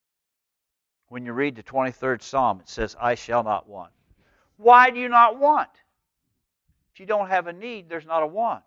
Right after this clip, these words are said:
If you don't have a want, there's not a need. Because God has supplied it.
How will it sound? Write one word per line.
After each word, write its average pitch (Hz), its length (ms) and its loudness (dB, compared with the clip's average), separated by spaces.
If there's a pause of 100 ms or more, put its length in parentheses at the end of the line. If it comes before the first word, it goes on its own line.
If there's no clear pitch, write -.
(500)
If - 60 -20
you 147 60 -20
don't 160 180 -4
have 156 120 -2
a 143 80 -4
want, 196 260 0
there's 147 160 -20
not 156 160 -2
a 151 40 -16
need. 190 340 -20 (1200)
Because 127 480 -6
God 135 400 -2
has 123 200 -18
supplied 120 640 -20
it. - 360 -20